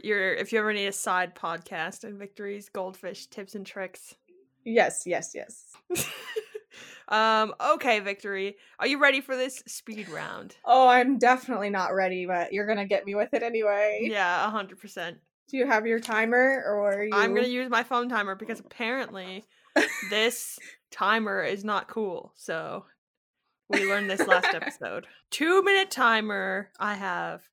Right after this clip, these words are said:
Speaker 1: Are you ready?
Speaker 2: Whew.
Speaker 1: The record to beat is what,
Speaker 2: <sighs>
Speaker 1: seventeen? Did I do,
Speaker 2: I'm, like,
Speaker 1: get seventeen?
Speaker 2: stretching. Yeah, you got <laughs> seventeen. I'm gonna give you the last one 'cause you did say whatever you had for dinner. You, like, barely got that in, but you're good.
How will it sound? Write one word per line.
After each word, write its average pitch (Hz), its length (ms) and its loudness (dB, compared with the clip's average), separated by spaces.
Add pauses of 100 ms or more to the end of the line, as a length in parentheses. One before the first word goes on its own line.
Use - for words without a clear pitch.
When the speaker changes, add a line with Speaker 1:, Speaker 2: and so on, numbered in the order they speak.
(220)
Speaker 1:
Are 269 840 6
you 226 800 -4 (140)
ready? 180 760 -8 (720)
Speaker 2:
Whew. 226 260 -6 (1500)
Speaker 1:
The 190 80 -6
record 214 300 -2
to 254 60 -2
beat 226 280 -4
is 208 180 -2
what, 175 140 -2
Speaker 2:
<sighs> - 80 -8
Speaker 1:
seventeen? 226 580 -2 (300)
Did 180 100 -4
I 208 120 0
do, 226 120 -6
Speaker 2:
I'm, 208 60 -2
like, 214 120 -6
Speaker 1:
get 220 160 -6
seventeen? 226 280 -6
Speaker 2:
stretching. 226 720 -2
Yeah, 202 220 0
you 190 140 -6
got 240 220 2
<laughs> - 40 0
seventeen. 196 720 -6
I'm 180 120 -4
gonna 247 120 2
give 247 200 -2
you 233 100 0
the 202 80 0
last 175 280 -4
one 175 140 -10
'cause 185 140 -8
you 180 100 -2
did 180 180 0
say 156 420 -2
whatever 160 260 -4
you 160 140 -4
had 147 120 -6
for 160 140 -6
dinner. 156 440 -8
You, 170 320 -4
like, 170 200 -8
barely 151 260 -4
got - 220 -10
that - 100 -10
in, 208 180 -6
but - 200 -4
you're 185 180 -4
good. - 260 -8